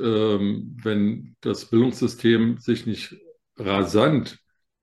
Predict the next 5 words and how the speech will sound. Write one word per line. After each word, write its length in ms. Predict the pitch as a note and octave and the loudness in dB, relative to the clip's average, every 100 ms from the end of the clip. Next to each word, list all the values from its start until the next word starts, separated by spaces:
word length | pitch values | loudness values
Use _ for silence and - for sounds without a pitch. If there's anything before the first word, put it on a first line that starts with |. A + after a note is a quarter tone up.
| _ _ _ | _ _ _
wirklich 420 | - A#2 - G#2 - | -2 0 2 0 0
sehr 220 | B2 C3+ A#2 | 0 2 0
rasant 580 | G#2 A2 A2+ G2 - | -2 0 -2 -4 -4
besser 340 | B2 B2 B2+ A2+ | -4 -2 -2 -2
entwickelt, 680 | G2+ G2+ B2 A2 G#2+ A#2+ | -4 -2 0 0 0 -2